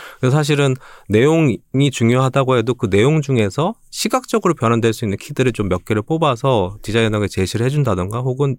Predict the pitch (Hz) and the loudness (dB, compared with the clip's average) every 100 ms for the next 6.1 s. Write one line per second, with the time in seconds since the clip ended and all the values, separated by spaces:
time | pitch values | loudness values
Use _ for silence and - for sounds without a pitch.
0 | _ - 107 110 104 101 95 - 95 110 | _ -4 -2 -2 -2 -4 -6 -4 -4 -2
1 | 123 - - 113 107 101 95 107 95 - | -4 -6 -6 -6 -4 -4 -4 -6 -8 -10
2 | 104 - 92 - 104 110 107 107 156 160 | -12 -8 -10 -4 -2 -2 -2 -2 -4 0
3 | 151 131 98 95 95 104 - - - - | 0 0 -4 -4 -8 -12 -20 -20 -14 -8
4 | - 165 143 123 151 - _ _ - - | -2 0 0 0 -2 -6 _ _ -20 -20
5 | - 104 104 104 - 165 127 92 101 110 | -10 -8 -6 -4 -2 0 0 0 -2 -4
6 | 98 | -4